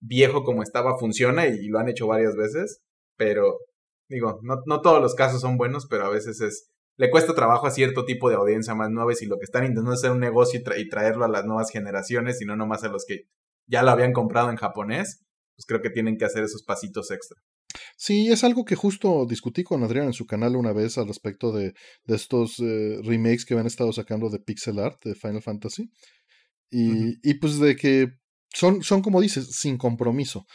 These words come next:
Speaker 2: porque de repente pues, eh, es el artista original volviendo a hacer el arte, pero sin tomar en cuenta el C R T y luego los escáneres mal hechos,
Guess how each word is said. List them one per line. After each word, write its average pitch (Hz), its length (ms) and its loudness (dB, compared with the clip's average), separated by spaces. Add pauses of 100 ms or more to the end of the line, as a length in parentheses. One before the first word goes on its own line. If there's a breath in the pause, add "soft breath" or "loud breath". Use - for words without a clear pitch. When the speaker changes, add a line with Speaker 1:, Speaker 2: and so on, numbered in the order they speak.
(240 soft breath)
Speaker 2:
porque 117 320 0
de 117 380 2
repente 135 680 0 (260)
pues, - 360 -8
eh, 117 280 2
es 135 180 0
el 156 100 4
artista 143 340 0
original 139 460 0
volviendo 131 340 0
a - 20 0
hacer 131 180 -4
el 127 120 -2
arte, 151 420 0 (340 loud breath)
pero 131 220 6
sin 120 220 -2
tomar 127 220 2
en 127 100 -2
cuenta 131 260 -2
el 117 60 -4
C 135 100 -2
R 120 160 0
T 143 400 4
y 131 60 2
luego 135 180 2
los 113 100 0
escáneres 123 320 0
mal 120 220 2
hechos, 147 420 0